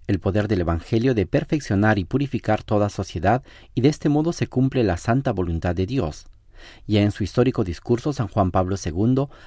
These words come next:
había recordado que el Evangelio habla todas las lenguas, aprecia y abraza todas las culturas, las sostiene en todas las cosas humanas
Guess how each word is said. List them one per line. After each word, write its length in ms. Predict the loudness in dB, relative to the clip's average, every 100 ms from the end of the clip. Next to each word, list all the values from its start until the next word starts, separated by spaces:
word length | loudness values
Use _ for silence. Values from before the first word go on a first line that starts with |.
| -8
había 260 | -2 2 2
recordado 540 | 2 -2 0 2 2
que 80 | 0
el 80 | 0
Evangelio 640 | 0 0 0 0 2 -2 -6 -20 -12 -4
habla 240 | -2 -2
todas 300 | -4 -2 0
las 200 | -2 -2
lenguas, 500 | -2 0 -2 -6 -14 -20 -16 -4
aprecia 480 | -2 2 0 2 2
y 100 | 2
abraza 380 | 2 0 -4 -2
todas 260 | 2 2
las 160 | 0 -2
culturas, 640 | -4 2 2 0 -6 -14 -20 -20 -6
las 140 | -2 0
sostiene 440 | -2 0 2 2
en 100 | 0
todas 220 | 0 0
las 160 | 0 -2
cosas 340 | -6 -4 -4
humanas 440 | 0 2 2 0